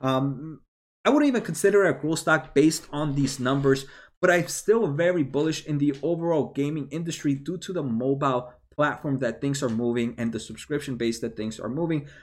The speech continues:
So one thing we are seeing is, yes, revenue is growing slow, but look at that type of earnings growth that is expected to see. Next, I wanna show you guys revenue growth. We have seen a decent revenue for, for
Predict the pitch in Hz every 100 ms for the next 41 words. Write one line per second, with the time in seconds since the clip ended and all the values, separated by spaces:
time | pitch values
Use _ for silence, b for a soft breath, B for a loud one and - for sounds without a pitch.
0 | B - 185 185 180 - _ - 127 180
1 | 185 165 156 151 180 175 170 143 131 156
2 | 160 165 143 139 165 170 175 - 165 160
3 | 170 160 147 156 151 139 151 165 165 165
4 | 147 127 - - 147 - B B 135 135
5 | 117 143 156 151 - 127 127 123 123 120
6 | 131 - - 98 - - 101 - 175 139
7 | - - - _ _ - 208 - 190 196
8 | 185 170 190 185 175 139 170 160 147 151
9 | 160 170 202 214 - 202 175 B B 220
10 | 220 277 277 294 135 131 139 143 147 143
11 | 139 143 139 135 - - - 147 139 131
12 | -